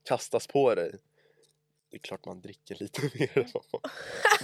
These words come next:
Speaker 2: I alla fall, då så blir Sam ganska full och jag ska boka en taxi till oss. Och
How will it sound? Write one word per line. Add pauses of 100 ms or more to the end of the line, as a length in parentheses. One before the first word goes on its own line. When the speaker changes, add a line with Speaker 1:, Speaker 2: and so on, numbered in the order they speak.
(1200)
Speaker 2:
I
alla
fall,
då
så
blir
Sam
ganska
full
och
jag
ska
boka
en
taxi
till
oss. (600)
Och